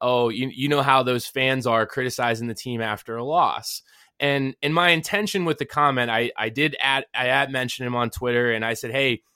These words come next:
you know, y-, you're gonna wanna stay off Twitter. Like, nothing good is gonna come of it. And especially after a loss to LaSalle." And my intention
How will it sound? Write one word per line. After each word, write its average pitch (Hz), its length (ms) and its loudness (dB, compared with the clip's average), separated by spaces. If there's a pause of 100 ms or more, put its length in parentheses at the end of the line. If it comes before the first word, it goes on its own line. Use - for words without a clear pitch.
(140)
you 135 140 -2
know, 131 60 2
y-, 123 200 -6 (160)
you're 170 140 -4
gonna 226 180 6
wanna 165 180 8
stay 139 260 2
off 113 220 6
Twitter. 110 400 0
Like, 101 140 -4
nothing 135 360 0
good 127 180 2
is 110 140 -2
gonna 110 160 -2
come 120 260 -4
of 101 120 -4
it. 98 200 -2 (260)
And 139 100 -2
especially 147 520 0
after 123 300 4
a 104 80 -2
loss 101 340 0
to 90 100 -14
LaSalle." 76 520 -10 (300)
And 147 140 0
my 175 180 0
intention 151 880 0